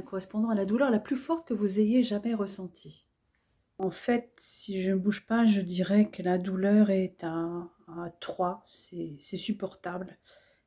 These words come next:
Mais, euh, si j'essaie de,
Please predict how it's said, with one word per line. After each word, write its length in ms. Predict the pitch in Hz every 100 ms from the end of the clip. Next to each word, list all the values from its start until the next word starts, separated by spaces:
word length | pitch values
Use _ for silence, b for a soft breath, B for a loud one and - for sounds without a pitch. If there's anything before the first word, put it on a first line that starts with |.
| -
Mais, 340 | 196 190 185
euh, 480 | 180 175 170 165 165 143 147
si 280 | 160 - 214
j'essaie 440 | 202 214 - 233
de, 560 | 202 180 170 165 165 156